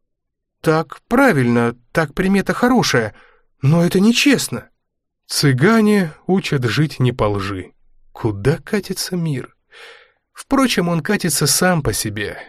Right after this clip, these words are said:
не обращая внимания ни на людей, ни на ангелов. Мокрый камушек, окружённый газовым облаком, летит по пустому и мрачному космосу,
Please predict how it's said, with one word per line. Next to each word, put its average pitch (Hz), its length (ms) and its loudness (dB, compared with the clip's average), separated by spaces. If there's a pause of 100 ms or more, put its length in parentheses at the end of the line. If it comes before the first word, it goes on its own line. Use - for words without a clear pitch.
(100)
не 120 140 2
обращая 117 500 0
внимания 107 540 -2
ни 180 160 2
на 233 140 2
людей, 175 680 -4
ни 147 140 2
на 127 240 2
ангелов. 98 680 -4 (520)
Мокрый 120 440 0
камушек, 208 840 -2
окружённый 131 680 0
газовым 120 600 -2
облаком, 107 720 -4 (500)
летит 131 640 -4
по 160 80 0
пустому 165 520 -2
и 151 120 -4
мрачному 135 600 0
космосу, 127 680 -4